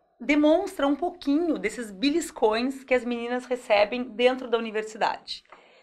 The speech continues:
E esse projeto, essa campanha, consiste em pedir que as meninas da universidade, no caso na urgs, a gente fez essa campanha, nós disponibilizamos um,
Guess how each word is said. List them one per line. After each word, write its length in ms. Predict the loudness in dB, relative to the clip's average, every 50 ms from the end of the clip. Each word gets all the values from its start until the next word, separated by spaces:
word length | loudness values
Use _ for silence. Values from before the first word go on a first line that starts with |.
| _ _
E 100 | -2 0
esse 180 | 0 0 -2 -6
projeto, 640 | -4 0 -2 0 2 4 4 4 4 2 0 0 -2
essa 220 | -2 -2 -2 -4
campanha, 420 | -6 -6 -4 -2 -2 -2 -2 -4
consiste 720 | -4 -4 -6 -6 -8 -10 -12 -12 -10 -10 -10 -8 -10 -10 -6 -6
em 420 | -6 -6 -2 -2 -2 -2 -2 -6 -12 _ _ _ _ _
pedir 300 | 0 0 0 0 -2 -2
que 100 | -2 -4
as 100 | -4 -6
meninas 540 | -6 -4 0 0 2 2 2 0 0 -2 -2
da 60 | -4
universidade, 580 | -6 -6 -6 -6 -8 -4 0 2 2 2 0 -2
no 80 | -6 -2
caso 260 | -2 0 0 0 -2
na 120 | -4 -4
urgs, 400 | -4 -4 -4 -4 -6 -6 -10 -12
a 40 | -12
gente 140 | -14 -12 -8
fez 140 | -8 -8 -8
essa 140 | -10 -12 -6
campanha, 560 | -4 -4 0 2 2 2 4 2 0 -4 -6 -10 -18 -20 -20 _ _ _ _ _ _ _ -2
nós 140 | -2 -2
disponibilizamos 920 | -2 -4 -4 -2 -2 -2 -2 -4 -4 -4 0 2 2 2 2 2 0 -2 -2
um, 180 | -8 -12 -12